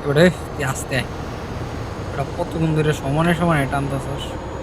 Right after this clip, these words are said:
আমরা এখানে স্লো দেই, স্লো,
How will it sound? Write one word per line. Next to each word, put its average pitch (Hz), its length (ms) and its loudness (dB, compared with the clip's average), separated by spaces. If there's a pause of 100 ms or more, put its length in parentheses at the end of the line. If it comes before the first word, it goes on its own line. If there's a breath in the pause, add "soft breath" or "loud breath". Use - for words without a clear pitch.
(3000)
আমরা 135 200 -2
এখানে 135 320 0
স্লো 135 320 0
দেই, 139 280 -2
স্লো, 127 560 -4